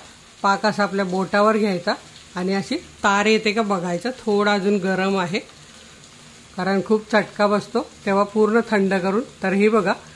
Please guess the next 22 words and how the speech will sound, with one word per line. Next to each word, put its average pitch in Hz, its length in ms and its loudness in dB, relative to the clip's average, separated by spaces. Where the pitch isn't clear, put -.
अशी 196 220 -2
छान 214 180 2
तार 196 400 4
येते. 208 380 -4
ही 185 100 0
बघा, 190 240 -2
अशी 208 200 2
तार 220 360 4
आली 226 240 4
म्हणजे 220 320 0
बरोबर 208 480 2
लोणचं 208 380 0
आपलं 208 220 -2
झालंय 196 420 -2
समजायचं. 190 500 -2
आता 185 180 -2
हे 214 140 2
तुम्हाला 220 380 4
वाटत 202 360 2
असेल 214 260 -2
की 196 120 0
हे 208 180 2